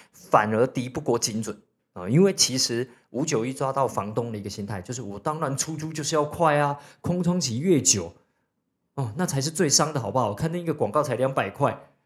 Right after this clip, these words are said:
结果我空了一个月，那我就损失了几千块到几万块耶。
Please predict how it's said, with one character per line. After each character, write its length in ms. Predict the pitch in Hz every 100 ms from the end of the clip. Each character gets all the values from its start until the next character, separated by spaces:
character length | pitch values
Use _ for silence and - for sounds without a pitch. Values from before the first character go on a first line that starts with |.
| _
结 140 | 180
果 160 | 185 170
我 100 | 123
空 220 | - 170
了 100 | 180
一 80 | 160
个 200 | 147 147
月， 180 | 170 147
那 100 | 156
我 80 | 143
就 80 |
损 240 | 147 - 101
失 160 | 120
了 60 | 135
几 160 | - 98
千 180 | 120
块 140 | 131 135
到 100 | 120
几 180 | - 95
万 140 | 110
块 200 | 107 92
耶。 160 | 78